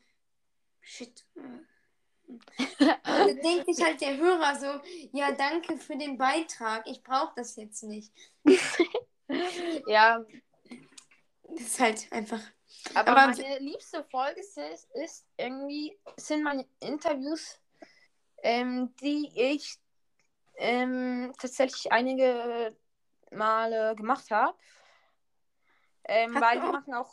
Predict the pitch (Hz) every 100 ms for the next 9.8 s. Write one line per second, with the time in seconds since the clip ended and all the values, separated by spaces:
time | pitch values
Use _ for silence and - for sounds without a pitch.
0 | - - - 330 466 - 226 240 302 -
1 | 233 233 226 233 254 - 233 - - 240
2 | 269 240 247 - - 220 220 220 226 247
3 | _ _ _ _ _ _ _ 175 202 202
4 | 202 202 196 - - - 180 120 - -
5 | _ 254 - 294 294 330 262 302 - 269
6 | 254 254 254 247 233 220 277 - 254 -
7 | - 294 302 320 196 330 - - 208 302
8 | 196 220 277 269 262 262 277 277 269 247
9 | 269 294 254 240 262 262 240 302